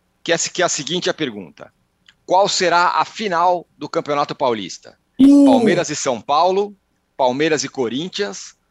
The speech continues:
Speaker 1: São Paulo e Bragantino ou Corinthians e Bragantino?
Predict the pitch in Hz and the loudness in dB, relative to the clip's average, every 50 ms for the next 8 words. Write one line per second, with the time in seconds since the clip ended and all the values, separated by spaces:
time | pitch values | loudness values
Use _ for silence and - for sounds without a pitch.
0 | _ _ _ - - - 160 143 123 - - 151 170 165 156 147 147 139 135 127 | _ _ _ -16 -6 -2 -2 -2 -2 -2 0 0 0 0 0 0 -2 -2 -2 -4
1 | 117 104 - - 170 196 214 226 220 214 - _ _ _ _ _ _ _ _ - | -6 -6 -8 -6 -4 -4 -4 -4 -6 -8 -10 _ _ _ _ _ _ _ _ -2
2 | 165 175 - - 180 156 147 170 175 170 180 165 139 156 151 147 147 143 139 123 | -2 -2 0 2 2 2 2 2 0 -2 -4 -6 -6 -4 -4 -4 -2 -2 -4 -6
3 | - - - 92 78 64 | -8 -10 -14 -16 -18 -20